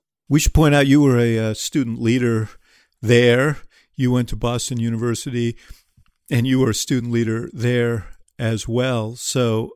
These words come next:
um, also a tribute to you and a tribute,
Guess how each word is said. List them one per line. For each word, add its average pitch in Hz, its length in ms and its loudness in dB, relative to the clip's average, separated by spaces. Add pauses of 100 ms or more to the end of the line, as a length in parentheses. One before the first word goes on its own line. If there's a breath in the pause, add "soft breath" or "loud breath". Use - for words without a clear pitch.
um, 110 540 -8
also 117 600 -6 (440 soft breath)
a - 40 -20
tribute 123 340 2
to 123 100 -4
you 127 160 0
and 139 160 -2
a 135 60 -4
tribute, 120 520 -4